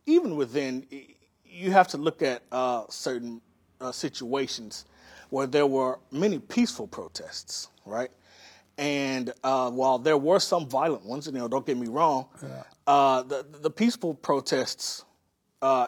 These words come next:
Speaker 1: and the water hoses being sprayed on those people just because they were challenging a system at that point that was still about segregation and Jim Crow, then, uh,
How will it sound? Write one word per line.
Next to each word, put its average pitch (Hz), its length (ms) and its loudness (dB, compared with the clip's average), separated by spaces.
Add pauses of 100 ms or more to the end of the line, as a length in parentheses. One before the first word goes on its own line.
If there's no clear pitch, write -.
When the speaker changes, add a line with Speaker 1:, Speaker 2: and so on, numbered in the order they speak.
Speaker 1:
and 135 200 -6
the 127 60 -4
water 143 340 2
hoses 131 320 -4
being 127 200 -10
sprayed 131 320 -4
on 113 120 -10
those 160 200 0
people 120 320 -12
just 117 220 -12
because 117 380 -8
they 120 200 -6
were 110 180 -12
challenging 123 640 -4 (760)
a 127 260 0
system 131 500 -2
at - 140 -8
that 185 240 6
point 123 420 -6 (640)
that 143 240 -4
was 127 200 0
still - 500 0
about 123 360 2
segregation 120 640 -6
and 104 120 -14
Jim 127 200 -4
Crow, 202 400 2 (520)
then, 160 440 0 (140)
uh, 156 160 4